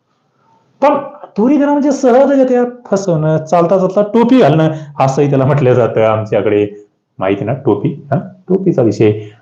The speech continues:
टोपी आली ते माकड आल्याची गोष्ट आठवली पाहिजे, आम्हाला लहानपणी होती, एक टोपी त्याने खाली फेकली, सगळे माकडं खाली फेकतात, हा, चलो. हा, पल्लवी ताई म्हणतात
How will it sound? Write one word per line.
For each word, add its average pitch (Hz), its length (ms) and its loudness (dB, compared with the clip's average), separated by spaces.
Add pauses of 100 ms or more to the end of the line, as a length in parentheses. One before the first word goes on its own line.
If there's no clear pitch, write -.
टोपी 151 160 2
आली 143 260 2
ते 135 200 2
माकड 123 280 0
आल्याची 120 240 2
गोष्ट 117 240 -2
आठवली 110 340 -2
पाहिजे, 101 340 -2
आम्हाला 101 300 -2
लहानपणी 104 300 -6
होती, 101 380 -4 (300)
एक 120 320 0
टोपी 117 220 0
त्याने 113 220 2
खाली 113 200 0
फेकली, 123 300 2
सगळे 117 200 2
माकडं 120 360 2
खाली 120 120 2
फेकतात, 110 320 0 (360)
हा, 135 260 -2 (760)
चलो. 113 200 2 (360)
हा, 240 380 2
पल्लवी 147 380 0
ताई 143 100 2
म्हणतात 139 200 0